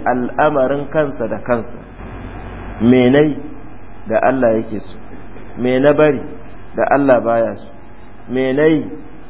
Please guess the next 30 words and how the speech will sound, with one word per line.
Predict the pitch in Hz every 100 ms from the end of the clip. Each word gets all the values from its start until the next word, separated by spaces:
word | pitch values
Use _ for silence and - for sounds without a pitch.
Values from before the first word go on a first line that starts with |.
| - -
da | 127
manzo | 123 123 120 143
ya | 143
ce | 143 117
a | 90
yi, | 110 98 - - - -
me | 127 135
na | 147
bari | 160 151 127 - - - - -
da | 120
manzo | 127 127 135
ya | 156
ce | 151 127
ka | 135
a | - 110
yi. | 107 - - - - - - - - - - - - - - - - -
Yana | 127 147 143 117
bibiyar | 123 123 120 151 - 98
al'amuran | 139 - 147 147 120 101
kansa | 147 135 - 107
da | 107
kansa, | 131 127 101 - - - -
ina | 120 123 135 131 - -
giɓinsa | 139 151 120 117 117
yake, | 139 151 139 143 - - -
ya | 113
toshe, | - 123 120 - - - - - - - - - - - - -
ina | 127 135 147 143
matsalarsa | 143 139 143 -
take, | 147 147 143